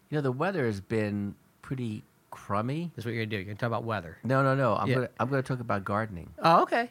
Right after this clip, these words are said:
Speaker 2: Yeah.
Speaker 1: Because actually, you know, I've had some, you know, I, I, I've been way out of shape, and, you know, um, wanted to get back into shape, and I've been doing some
Speaker 2: <laughs> So you're
Speaker 1: P T.
Speaker 2: gardening.
Speaker 1: So, like,
Speaker 2: You're
Speaker 1: but,
Speaker 2: doing,
Speaker 1: but
Speaker 2: like,
Speaker 1: gardening,
Speaker 2: aerobic
Speaker 1: but, but,
Speaker 2: gardening.
Speaker 1: but the weather has been so cold and crummy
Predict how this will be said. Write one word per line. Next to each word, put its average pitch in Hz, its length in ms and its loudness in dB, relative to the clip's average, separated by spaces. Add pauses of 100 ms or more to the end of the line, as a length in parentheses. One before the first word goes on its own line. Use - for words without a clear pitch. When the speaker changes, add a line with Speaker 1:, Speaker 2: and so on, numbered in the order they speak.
(120)
Speaker 2:
Yeah. 214 280 -2
Speaker 1:
Because 131 380 2
actually, 135 640 2
you 120 100 0
know, 120 120 4
I've 123 180 4
had 135 220 0
some, 113 340 0 (100)
you 123 80 0
know, 110 200 0 (1080)
I, - 140 -10 (100)
I, - 160 -6
I've 131 160 -2
been 131 160 0 (140)
way 139 240 0
out 127 120 0
of 104 60 -6
shape, 151 380 -4 (520)
and, 113 300 -2
you 120 60 -2
know, 110 320 0
um, 101 400 -2 (280)
wanted 117 260 0
to 117 60 -4
get 107 200 -6
back 107 200 0
into 101 120 -6
shape, 120 240 -4
and 110 80 0
I've 101 80 -2
been 98 100 -6
doing 104 220 -2
some 95 180 -4
Speaker 2:
<laughs> - 0 -
So - 240 0
you're 147 160 4
Speaker 1:
P 123 60 -6
T. 156 100 4
Speaker 2:
gardening. 151 340 2 (140)
Speaker 1:
So, - 160 2
like, 294 160 6
Speaker 2:
You're 214 120 2
Speaker 1:
but, 151 40 6
Speaker 2:
doing, 151 140 4
Speaker 1:
but 143 60 6
Speaker 2:
like, 156 120 6
Speaker 1:
gardening, 156 380 8
Speaker 2:
aerobic 160 160 6
Speaker 1:
but, - 60 -8
but, 160 120 -2
Speaker 2:
gardening. 143 360 4
Speaker 1:
but 170 120 2
the 165 100 4
weather 180 320 4
has 135 140 2
been 127 220 2
so 139 540 2
cold 151 640 2
and 110 200 -6
crummy 120 560 0